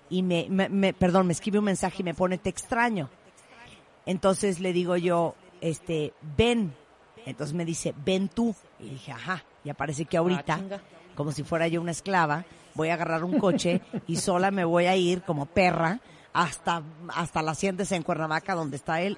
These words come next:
Speaker 1: De ninguna manera. Entonces le dije yo, "Ven tú y si vienes me caso contigo". O sea, a ver, llevábamos un día de novios,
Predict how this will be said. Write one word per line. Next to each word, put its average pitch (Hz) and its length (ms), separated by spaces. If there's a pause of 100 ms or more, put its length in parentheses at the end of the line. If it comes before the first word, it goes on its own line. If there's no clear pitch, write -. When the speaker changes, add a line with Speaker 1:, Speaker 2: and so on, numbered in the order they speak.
(160)
Speaker 1:
De 170 260
ninguna 190 440
manera. 190 340 (460)
Entonces 202 220
le 208 100
dije 208 280
yo, 208 220 (460)
"Ven 240 440
tú 285 240 (360)
y 233 80
si - 160
vienes 196 340
me 170 120
caso 147 280
contigo". 185 480 (520)
O 196 100
sea, 220 120
a 220 60
ver, 226 160
llevábamos 269 760
un 285 240
día 285 220
de 254 100
novios, 226 580